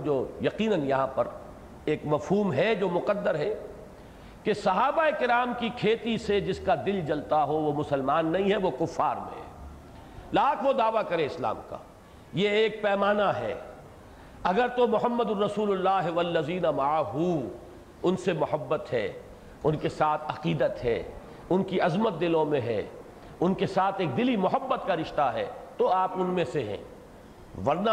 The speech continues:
پھر آپ ان میں سے ہوں گے جن کے دل جل رہے تھے۔ آج بھی اگر صحابہ کرام کی طرف سے وہ اصل قوت حضور کی جو دست و بازو بنے،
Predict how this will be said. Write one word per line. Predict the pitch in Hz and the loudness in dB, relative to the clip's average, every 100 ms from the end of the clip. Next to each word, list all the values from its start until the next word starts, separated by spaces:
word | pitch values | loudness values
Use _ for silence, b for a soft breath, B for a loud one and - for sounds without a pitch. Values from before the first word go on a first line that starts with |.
| - | 2
پھر | 247 262 - - | 0 0 -4 0
آپ | 196 - | 0 2
ان | 302 311 | 0 2
میں | 226 | 0
سے | 175 | 0
ہوں | 151 139 | 0 2
گے | 117 | 0
جن | 110 147 | -2 0
کے | 160 | 0
دل | 123 180 120 | 0 0 2
جل | 208 | 2
رہے | 160 127 123 | 2 0 -2
تھے۔ | - 104 - - - B B B | -4 -6 -10 -14 -20 B B B
آج | 143 175 180 | 2 2 2
بھی | 185 | 2
اگر | 170 160 | 2 2
صحابہ | - 151 160 156 147 | 4 4 6 2 2
کرام | 151 170 180 | 2 2 2
کی | 165 | -2
طرف | 143 147 - | 0 0 2
سے | - - | 0 2
وہ | 277 | 2
اصل | - - | 2 0
قوت | 277 285 285 294 - | -2 0 2 2 0
حضور | 190 214 196 | 0 0 0
کی | 170 | -2
جو | 156 | -2
دست | 156 175 196 | 0 0 2
و | |
بازو | 185 170 196 208 | 2 2 2 2
بنے، | 170 | 2